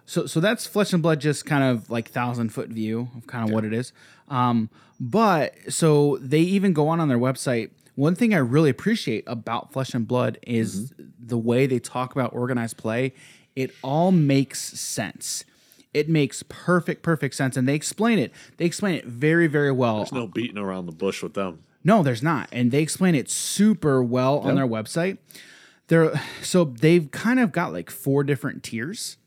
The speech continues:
Speaker 1: And they, so, and the way they say it is, like, tier one is skirmish.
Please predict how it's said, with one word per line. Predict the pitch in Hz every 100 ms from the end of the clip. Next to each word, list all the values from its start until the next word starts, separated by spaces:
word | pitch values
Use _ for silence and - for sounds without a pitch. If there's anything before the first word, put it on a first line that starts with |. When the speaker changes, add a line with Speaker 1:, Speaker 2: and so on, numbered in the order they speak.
| -
Speaker 1:
And | 131
they, | 127 123 - _
so, | - - 127
and | - 127 123
the |
way | 127 131
they | 123
say | 120 139 117
it |
is, | 120
like, | 113 110
tier | - 180
one | 170 170 170
is | 117
skirmish. | - - - 190 208 208 - -